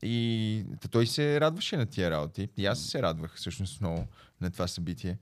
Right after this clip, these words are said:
Ако трябва да съм честен, <laughs> може би любимото ми събитие на света беше това, заклевам си. Най-доброто. А, и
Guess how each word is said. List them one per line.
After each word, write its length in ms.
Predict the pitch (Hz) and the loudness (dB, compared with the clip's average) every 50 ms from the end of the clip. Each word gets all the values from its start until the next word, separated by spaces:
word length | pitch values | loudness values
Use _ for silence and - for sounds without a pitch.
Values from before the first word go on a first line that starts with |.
| - - - - _ - | -10 -16 -20 -16 _ 0
Ако 220 | - - - - | 2 2 2 2
трябва 220 | - - - - 220 | 0 0 2 2 2
да 100 | 185 - | 2 0
съм 220 | - - 185 170 147 | -2 -2 -2 -2 -2
честен, 420 | - 160 160 160 - - 156 156 175 170 156 - - 208 - - | 2 2 2 2 2 0 0 4 4 4 4 4 4 2 4 4
<laughs> 420 | - 208 - - - - - 196 196 | 2 2 6 6 4 4 4 2 2
може 200 | 196 185 175 165 | 2 2 2 2
би 140 | - - 175 | 2 4 4
любимото 480 | 175 165 135 165 165 151 156 143 160 | 4 4 4 2 2 2 0 0 2
ми 120 | 156 151 147 | 4 4 4
събитие 480 | - 151 135 117 139 139 - 143 135 | 2 0 0 0 -2 2 4 6 6
на 100 | 139 147 | 6 6
света 360 | 139 - 160 - - - 135 | 6 6 4 4 6 4 4
беше 280 | 127 120 117 110 - - | 6 6 4 2 2 2
това, 160 | - 120 107 | 4 4 4
заклевам 400 | 92 101 - 120 123 117 113 117 | 4 2 2 4 4 6 6 6
си. 160 | 120 - 302 330 - - 180 269 269 247 202 - 254 | 4 2 0 -2 0 2 0 0 2 -2 -4 -2 0
Най-доброто. 920 | 139 139 147 156 156 151 147 156 156 147 143 131 127 123 120 120 - - 381 - - - - 370 - - - 285 196 185 - - - - - - - 196 - - | 2 4 6 6 6 6 6 6 6 6 4 6 6 6 6 4 4 -2 -8 -10 -4 4 6 6 6 6 6 6 6 6 4 2 -6 -20 -12 -4 -2 -2 0 2
А, 520 | - - 147 143 139 139 139 143 139 131 127 117 - - - - - - - 98 | 4 6 8 8 10 10 10 10 8 8 6 4 2 -4 -10 -8 -8 -4 0 2
и 360 | 120 120 120 120 117 113 110 | 4 6 6 6 6 6 4